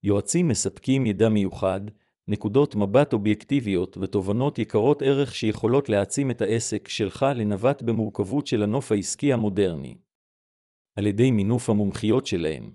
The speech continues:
עסקים יכולים לשפר את פתרון הבעיות, לייעל את התפעול, לייעל משאבים ולהתאים את עצמם למגמות בשוק.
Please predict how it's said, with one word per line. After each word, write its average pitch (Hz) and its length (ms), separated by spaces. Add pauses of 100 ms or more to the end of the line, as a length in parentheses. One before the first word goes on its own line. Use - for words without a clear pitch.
(360)
עסקים - 440
יכולים 127 380
לשפר 135 480
את 127 100
פתרון 135 400
הבעיות, 92 640 (460)
לייעל 104 380
את 113 120
התפעול, 117 600 (480)
לייעל 110 360
משאבים 117 560
ולהתאים 123 440
את 123 100
עצמם 127 440
למגמות 113 580
בשוק. - 640